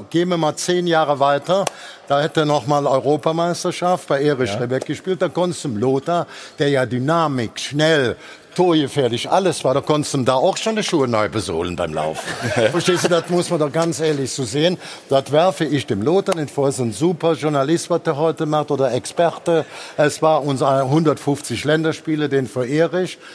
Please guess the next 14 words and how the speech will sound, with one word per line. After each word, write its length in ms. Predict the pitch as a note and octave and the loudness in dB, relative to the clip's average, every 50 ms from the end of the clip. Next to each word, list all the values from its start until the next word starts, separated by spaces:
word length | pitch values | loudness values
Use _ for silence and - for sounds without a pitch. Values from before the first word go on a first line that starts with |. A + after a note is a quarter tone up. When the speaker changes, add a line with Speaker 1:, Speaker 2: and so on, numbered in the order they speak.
| - - - | -10 -2 0
Speaker 1:
Aber 140 | G3 G3 | 0 2
muss 160 | F3+ F#3 F3+ D#3+ | 2 0 0 0
auch 140 | D#3+ D3 | 0 0
sagen, 340 | - - F3 F3+ F3 E3+ D#3+ | 0 0 2 2 2 0 0
Jung, 220 | D#3+ E3 D3+ - - - - - - - - - | 0 -2 -2 -4 -8 -16 -18 -20 -20 -20 -20 -8
soll 200 | - - E3+ F3 | -2 0 2 2
ich 60 | - | 2
schon 100 | E3+ F3 | 0 0
noch 80 | E3+ F3 | 0 2
mal 140 | F3 E3 | 2 2
den 140 | D#3+ D#3+ D#3+ | 2 0 0
Film 280 | - - F3 F3+ F3+ E3 | 0 0 0 0 0 0
vorlaufen 500 | - F#3 F#3+ G3 G3+ G#3+ G#3 G#3 - G#3 | 0 0 2 4 4 2 2 0 -2 -2
lassen? 480 | G#3+ G#3+ G#3 G3+ - G#3+ G#3 G#3 F#3+ | 0 0 0 -2 -4 -8 -8 -8 -8